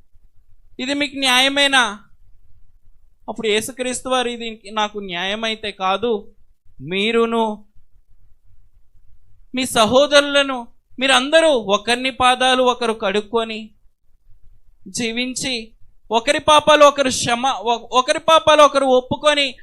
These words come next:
ఒకరినొకరు క్షమించుకుంటూ మనం జీవించాలి." యేసుక్రీస్తు వారు అక్కడున్న శిష్యులను పాదాలను కడిగారంటే ఆయన మనసు ఎలా ఉంది? తగ్గింపబడి ఉంది. మరి నా జీవితంలో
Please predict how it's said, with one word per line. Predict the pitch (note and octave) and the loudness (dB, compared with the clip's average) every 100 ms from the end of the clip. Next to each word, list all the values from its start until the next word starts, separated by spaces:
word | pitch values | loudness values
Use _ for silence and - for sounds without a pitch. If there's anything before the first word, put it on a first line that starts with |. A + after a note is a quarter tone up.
| - | 0
ఒకరినొకరు | A#3+ C4 D#4+ E4 D#4 D#4+ D#4 | 2 4 4 4 4 4 2
క్షమించుకుంటూ | B3 C4+ B3+ D4 E4 E4 E4 E4 D#4+ E4 C#4 - - _ _ _ _ - | -2 0 0 0 -4 -6 -2 -4 2 4 4 0 -14 _ _ _ _ -6
మనం | G#3+ A#3 | -4 -4
జీవించాలి." | G3 G#3 A3 C4 B3 C4 B3 G3 F3+ - _ _ - | -2 -2 -2 -4 -2 0 0 -2 -8 -20 _ _ -2
యేసుక్రీస్తు | G3+ D4+ - E4+ E4 E4+ - | 4 4 2 -2 0 0 2
వారు | E4 D#4+ C#4 - _ - - - | 4 4 2 -4 _ -20 -16 -6
అక్కడున్న | C#4 E4 E4 | -4 0 2
శిష్యులను | E4 - C4+ D#4+ E4 E4 D#4 C4+ - - | 2 0 -2 -2 0 0 0 -6 -16 -4
పాదాలను | A#3+ B3+ D#4+ E4 E4 | 2 4 4 2 0
కడిగారంటే | E4 B3+ C4+ E4 E4 D#4+ D#4 C#4+ A#3+ - | 0 0 2 4 4 2 2 2 -2 -4
ఆయన | C4+ D#4+ | 0 2
మనసు | D4 B3+ D4+ D#4+ | 4 4 2 0
ఎలా | F4 C#4+ C#4 F4 | 2 4 6 6
ఉంది? | F#4 F4+ F4 B3 E3 - - - - | 6 4 4 4 0 -16 -20 -14 -2
తగ్గింపబడి | F#3 F#3+ B3 B3+ B3 B3 B3+ | -2 -2 -4 0 0 0 0
ఉంది. | B3 A3+ G3 - - - - - - | -4 -8 -12 -14 -20 -20 -20 -18 0
మరి | C4+ D#4 | 0 2
నా | C#4+ C4+ | 4 4
జీవితంలో | D4 E4+ F4+ F4+ F4+ F4 E4+ C4 | 4 4 2 4 4 8 8 8